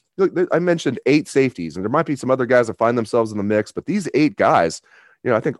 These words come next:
they're all gonna play, some more than others, obviously. Josh Proctor, Lathan Ransom, Marcus Williamson, Court Williams, Craig Young, Ronnie Hickman, Bryson Shaw, Marcus Hooker. I think they've got a good collection of guys there. I'm curious to see what Matt Barnes says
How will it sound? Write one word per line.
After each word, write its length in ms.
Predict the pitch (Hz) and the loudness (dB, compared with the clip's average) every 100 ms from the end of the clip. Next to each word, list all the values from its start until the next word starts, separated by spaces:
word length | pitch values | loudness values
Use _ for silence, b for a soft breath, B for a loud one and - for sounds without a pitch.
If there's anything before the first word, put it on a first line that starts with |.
| - | -2
they're 140 | 113 | 0
all 280 | - 127 196 | 2 4 4
gonna 200 | 147 117 | 2 -2
play, 500 | - 131 120 107 92 82 _ _ _ _ _ _ _ | -2 2 4 6 4 -2 _ _ _ _ _ _ _
some 220 | - 147 135 | -6 -2 2
more 160 | 120 | 2
than 140 | 107 107 | 2 0
others, 240 | 101 90 | 0 0
obviously. 420 | 98 87 - 85 | 0 0 -6 -8
Josh 320 | 82 98 104 - | -2 0 0 -2
Proctor, 440 | 104 95 - 65 | 0 0 -2 -12
Lathan 360 | 73 98 98 95 | -4 -4 -2 -4
Ransom, 380 | 92 90 - 69 | -2 -4 -6 -8
Marcus 380 | 85 95 92 | -6 -6 -6
Williamson, 480 | 92 92 87 - 69 - | -4 -2 -4 -10 -18 -12
Court 280 | - 101 - | -4 -4 -2
Williams, 460 | 80 76 67 69 b b b b b | -6 -8 -10 -16 b b b b b
Craig 340 | - 131 123 107 | -6 0 0 0
Young, 400 | 98 107 90 82 | 0 2 0 -2
Ronnie 320 | 98 123 117 | -2 0 -2
Hickman, 480 | 98 98 - 92 85 | -4 -6 -4 -8 -4
Bryson 400 | 98 98 - 92 | 0 0 0 -12
Shaw, 400 | - 92 85 82 _ - | -4 0 0 -2 _ -8
Marcus 320 | 92 90 90 | -6 -6 -8
Hooker. 420 | - 85 - 80 - b b b | -8 -8 -6 -10 -12 b b b
I 40 | |
think 120 | 120 139 | -10 -6
they've 120 | 120 | -2
got 180 | 131 117 | 0 0
a 20 | |
good 200 | 113 117 | -2 -4
collection 360 | 110 110 - | -2 -2 -2
of 60 | 85 | -4
guys 300 | 101 107 90 | 0 2 0
there. 120 | 87 | -4
I'm 80 | 82 | -6
curious 420 | - - 120 120 | -8 -4 -4 -4
to 80 | 110 | -8
see 180 | - 113 | -6 -2
what 120 | 104 | -2
Matt 260 | 98 104 87 | 0 -2 0
Barnes 280 | 95 107 | -2 -2
says 340 | - 85 82 | -4 -2 -2